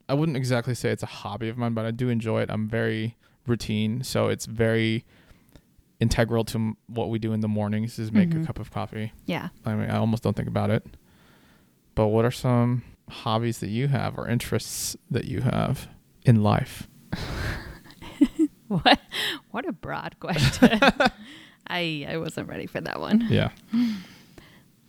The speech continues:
Speaker 2: I will say what I think set me up well to be able to move to espresso-based coffee, because, like I said, I was very, like, my coffee was very sugary.
Speaker 1: Mm-hmm.
Speaker 2: Um,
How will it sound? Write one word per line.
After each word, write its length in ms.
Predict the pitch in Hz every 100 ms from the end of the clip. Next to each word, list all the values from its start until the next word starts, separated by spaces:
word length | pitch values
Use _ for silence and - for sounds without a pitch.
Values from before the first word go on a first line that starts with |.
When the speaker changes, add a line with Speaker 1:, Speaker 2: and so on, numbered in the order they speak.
| - _ -
Speaker 2:
I 120 | 220
will 200 | 208 247
say 240 | - 220
what 520 | 190 180 180 180 170 - _ _ _ _ _ _ _
I 100 | 196
think 380 | 190 - 196 -
set 360 | - - - 175
me 160 | 185
up 120 | 170 165
well 460 | 175 170 160 160 165
to 160 | -
be 80 | 175
able 140 | 165 -
to 120 | 180
move 340 | 165 165 170
to 120 | - -
espresso-based 920 | 160 - 147 - 160 151 156 - -
coffee, 500 | - - - 214 240
because, 640 | 208 - 175 160 156 - -
like 220 | - 165
I 40 |
said, 300 | 165 - 165
I 60 | 151
was 180 | 151 151
very, 640 | 156 151 165 160 156 147 -
like, 160 | 160 -
my 80 |
coffee 240 | 180 185 156
was 160 | 156
very 240 | - 170 165
sugary. 680 | - - 143 143 139 160 - - -
Speaker 1:
Mm-hmm. 220 | 117 107 101 - -
Speaker 2:
Um, 540 | 175 165 147 117 -